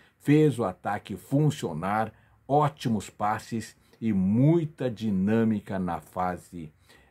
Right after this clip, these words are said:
ofensiva. Isso que ele volta de lesão, quarenta dias parado. Nota nove. Ademir, atuação discreta do atacante,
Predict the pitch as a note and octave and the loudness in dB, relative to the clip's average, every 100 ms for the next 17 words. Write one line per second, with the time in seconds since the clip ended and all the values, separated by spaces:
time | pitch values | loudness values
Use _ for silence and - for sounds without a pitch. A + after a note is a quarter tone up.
0 | _ C3 B2+ - G2 E2+ - - G#2+ G2 | _ 0 0 0 -6 -6 -10 -6 -4 -2
1 | F#2 E2+ - _ _ C3+ D3 E3+ - D#3+ | -4 -8 -10 _ _ 0 0 0 -4 -6
2 | D3 C#3+ A#2 D#2 F#2 F#2 G2 F#2 E2+ G#2 | -4 -4 -4 -4 -2 -2 -2 -6 -6 -4
3 | F#2+ D#2 E2 F#2 F#2 F2+ - F#2 E2 G#2 | -4 -6 -6 -4 -4 -6 -4 -4 0 2
4 | B2 A#2 - F#2 D2 F2 F2+ - F2 B1 | 2 0 -4 -8 -8 -8 -8 -10 -12 -10
5 | - - _ _ _ _ - F#2+ G#2 F#2 | -12 -14 _ _ _ _ -6 -2 -2 -4
6 | - F#2 - - F#2 F#2 F#2 F#2+ E2 - | -6 -8 -8 -12 -6 -2 0 0 -4 -10
7 | B1 - _ _ _ _ _ _ _ - | -18 -20 _ _ _ _ _ _ _ -4
8 | C3+ C#3+ C#3+ C3 C#3 C#3+ A#2+ F2+ D2+ _ | 0 2 2 4 4 4 4 2 -4 _
9 | - A#2+ - G2 F2+ A2 G2+ D#2+ A#2+ A#2+ | -2 -2 -2 -8 -8 -6 -4 -2 -2 -2
10 | - - G#2 A2 - F#2 F#2 D#2+ D#2 - | -6 -6 -2 -2 -4 -8 -6 -8 -10 -14
11 | - A2+ A#2 A2+ A2+ | -4 -2 -2 -4 -8